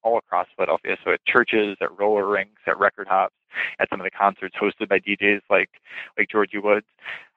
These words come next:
Uh, but in the case of the stroll, it was, um, teens on Bandstand had picked up a dance that they saw teens on a show called The Mitch Thomas Show do. Uh, The Mitch Thomas Show was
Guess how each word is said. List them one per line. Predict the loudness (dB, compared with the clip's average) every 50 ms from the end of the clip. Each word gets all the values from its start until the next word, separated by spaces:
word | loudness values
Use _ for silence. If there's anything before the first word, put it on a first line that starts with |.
| _ 2
Uh, | 2 2
but | 2 0 -4
in |
the | -2
case | 0 0 0 2 2
of | -2
the | -2 -2 -6
stroll, | -6 -4 0 2 2 2 2
it | 2
was, | 0 -2 -2 -2 -4 -12 _ _ 2
um, | 2 2 2 0 _ _ _ _ -20 -20 _ _ _ _ _ _ _ _ _ -2
teens | -2 -2 -2 0 -2
on | -2 -2
Bandstand | 0 -2 -2 -2 -2 _ -4 -2
had | -2 0 0
picked | -2 -2 -2
up | -6 -10
a | -4
dance | 0 0 0 0 0 _
that | _ -8
they | -8 -8 -6 -2
saw | -2 0 0 0 -2 -4 -8 -14 _ _ _ _ -2
teens | 0 2 2 2 2 0
on | 0
a | 0
show | 0 -2 -2 -2
called | 0 -2 -2 -2 -2
The | -6
Mitch | -8 -8 -8 -8 -10 -4
Thomas | 0 0 0 2 0 -2
Show | -2 0 0 0 0 -2 -6 -12 _ _ _ _ _ _
do. | 0 2 2 2 0 _ _ -14 -14 -14 -14 _ _
Uh, | 0 0
The | 0 0
Mitch | -4 -8 -4 0
Thomas | 0 0 0 0 -4
Show | -2 0 0 0 0 -2 -6 _ -10
was | -10